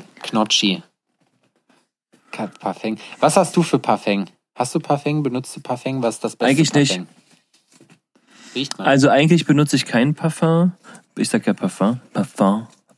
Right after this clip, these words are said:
Speaker 2: Parfum.
Speaker 1: Parfum.
Speaker 2: Ähm,
Speaker 1: Ich werd immer ausgelacht, weil ich, weil ich, äh,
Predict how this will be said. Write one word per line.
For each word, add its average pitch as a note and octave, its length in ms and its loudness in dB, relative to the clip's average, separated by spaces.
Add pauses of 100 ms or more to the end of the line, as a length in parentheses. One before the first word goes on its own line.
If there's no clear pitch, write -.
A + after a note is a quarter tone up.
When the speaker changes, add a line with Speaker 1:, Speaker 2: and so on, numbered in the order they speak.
(200)
Speaker 2:
Parfum. G2+ 460 0
Speaker 1:
Parfum. B2 320 -8 (560)
Speaker 2:
Ähm, A2+ 200 4
Speaker 1:
Ich A2+ 60 6
werd A3+ 160 6
immer D3+ 220 6
ausgelacht, D#3 640 4
weil C3 140 4
ich, - 260 -2
weil B2 220 2
ich, - 280 -6
äh, A2 380 0